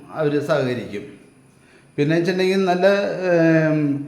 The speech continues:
റി-, റിച്ച് ആയിട്ടുള്ള ഏരിയയിലാണ് ഈ ഫ്ലാറ്റ് ഇരിക്കുന്നത്. എല്ലാ സൗകര്യങ്ങളും നമുക്ക് ഉണ്ട്. ഹൈവേയിലേക്കാണെന്നുണ്ടെങ്കിൽ ഇവിടുന്ന് ഒരു അഞ്ച് കിലോമീറ്റർ ഡിസ്റ്റൻസ് ഉള്ളൂ. ഏഹ്, അതുപോലെ തന്നെ റെയിൽവേ സ്റ്റേഷനിലേക്ക് മുന്നൂറ് മീ-, മീറ്റർ ഡിസ്റ്റൻസ് ഉള്ളൂ. എല്ലാം കൊണ്ട് നല്ല സൗകര്യമുള്ള ഒരു ഫ്ലാറ്റാണ്.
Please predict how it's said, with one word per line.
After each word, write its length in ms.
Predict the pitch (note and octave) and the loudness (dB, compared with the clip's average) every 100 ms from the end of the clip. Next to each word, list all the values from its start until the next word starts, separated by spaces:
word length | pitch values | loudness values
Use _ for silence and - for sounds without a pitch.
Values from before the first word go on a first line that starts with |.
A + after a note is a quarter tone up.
| - - - | -14 -20 -8
റി-, 360 | E3 D#3+ D#3 D#3 | -2 2 2 2
റിച്ച് 340 | E3+ E3+ G3+ | -2 0 2
ആയിട്ടുള്ള 320 | G#3 G3+ G#3 | 2 2 4
ഏരിയയിലാണ് 560 | G#3 F#3 F3 F3 F#3+ G3 | 4 4 4 2 2 0
ഈ 100 | F#3+ | 0
ഫ്ലാറ്റ് 360 | F#3 E3 D3 | 4 2 2
ഇരിക്കുന്നത്. 360 | F3 D#3 D#3+ D3+ | -4 -2 -2 0
എല്ലാ 360 | D3 D#3 E3+ G3 | -2 -2 -2 -2
സൗകര്യങ്ങളും 680 | G#3 F3+ E3+ E3 D#3+ D3 - - - | -2 -2 -2 -2 0 -2 -4 -12 -14
നമുക്ക് 280 | D3 D#3 D3 | -6 -4 -2
ഉണ്ട്. 240 | D#3+ C#3+ | -2 0
ഹൈവേയിലേക്കാണെന്നുണ്ടെങ്കിൽ 1120 | C#3 C#3 C#3+ D3+ D3 D3+ F#3 F#3 F3+ F3+ F3+ F3+ | 0 0 0 2 0 0 -2 -2 -4 -4 -4 -2
ഇവിടുന്ന് 300 | E3+ E3+ E3+ | -2 -2 0
ഒരു 80 | |
അഞ്ച് 220 | E3 D3+ E3 | -2 -2 -4
കിലോമീറ്റർ 380 | E3 D#3 D3+ | -2 -2 -2
ഡിസ്റ്റൻസ് 500 | D#3+ E3 - B2+ A#2+ | -4 -4 -4 -6 -4
ഉള്ളൂ. 200 | C#3 C3 G3 - - - _ _ _ | -4 -4 -6 -10 -20 -20 _ _ _
ഏഹ്, 260 | A#2+ B2 B2+ | -6 -2 0
അതുപോലെ 500 | C#3 C3+ C#3 C#3+ D3+ | 0 0 0 2 2
തന്നെ 180 | D#3 | 2
റെയിൽവേ 300 | D3 C#3 C#3 | 0 0 -2
സ്റ്റേഷനിലേക്ക് 680 | C3 D3 C3+ D3 C#3 C#3 E3+ | -2 -2 -2 -2 -2 -2 -2
മുന്നൂറ് 400 | E3+ E3 D#3 D3+ | -2 0 2 2
മീ-, 240 | D#3+ D#3 D#3 | 0 -2 -2
മീറ്റർ 320 | D#3+ D3+ D3+ E3 D#3 | -2 0 -2 -2 -4
ഡിസ്റ്റൻസ് 420 | D#3 C#3+ C3+ B2 D3 | -6 -4 -4 -2 -2
ഉള്ളൂ. 200 | B2+ C#3 - - - _ _ A#2 | -2 -6 -12 -20 -20 _ _ -4
എല്ലാം 320 | C3+ D3+ E3 | 0 2 2
കൊണ്ട് 140 | F3 | 0
നല്ല 160 | G3 G3 | 0 0
സൗകര്യമുള്ള 580 | G#3 F3 D#3+ E3 D#3+ F3 - - - - _ _ _ _ _ _ _ - | 0 2 2 0 0 -2 -4 -14 -20 -20 _ _ _ _ _ _ _ -6
ഒരു 120 | D3+ | -4
ഫ്ലാറ്റാണ്. 560 | D3+ D#3 C3+ - C#3 | 0 0 0 0 -4